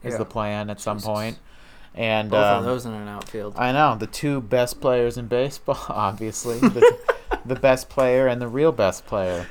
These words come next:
Speaker 2: Yeah, the actual best player. That's like when Jeter and, uh, A-Rod were in the same infield.
Speaker 1: Yeah.
Speaker 2: And they're like, "Same, same." I was like, "No." <laughs>
Speaker 1: No, one of these guys is incredibly gifted.
Speaker 2: <laughs> Yeah.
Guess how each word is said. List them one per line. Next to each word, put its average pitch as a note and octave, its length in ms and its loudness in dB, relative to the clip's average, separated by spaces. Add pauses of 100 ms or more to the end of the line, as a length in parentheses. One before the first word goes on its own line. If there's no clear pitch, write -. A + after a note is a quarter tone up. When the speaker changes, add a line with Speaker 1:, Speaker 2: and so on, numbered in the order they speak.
(100)
Speaker 2:
Yeah, A#2+ 140 -2
the A#2 140 -4
actual C#3+ 480 0
best A#2 280 -10
player. C3 140 0
That's F#3+ 120 2
like G#3 160 4
when D3+ 160 0
Jeter C#3 600 0 (280)
and, A#2+ 260 -4
uh, A2+ 380 -4 (140)
A-Rod A#2+ 400 -2
were A#2+ 100 -6
in A#2 80 -6
the A#2 80 -10
same A2+ 300 -8
infield. B2+ 640 -6
Speaker 1:
Yeah. C#3 220 6
Speaker 2:
And G2 80 2
they're C#3+ 80 -4
like, D3+ 240 -6
"Same, F3+ 360 -4
same." F3+ 520 -2
I C#3+ 40 -10
was C#3 100 -10
like, B2 200 -6
"No." A#2 280 -4
<laughs> - 60 -14 (460)
Speaker 1:
No, A#2 160 2
one C3+ 180 2
of C3 80 -2
these A2+ 140 -4
guys A#2+ 240 4
is - 120 4
incredibly B2 640 2
gifted. A#2 520 4
Speaker 2:
<laughs> - 0 -
Yeah. C4 340 10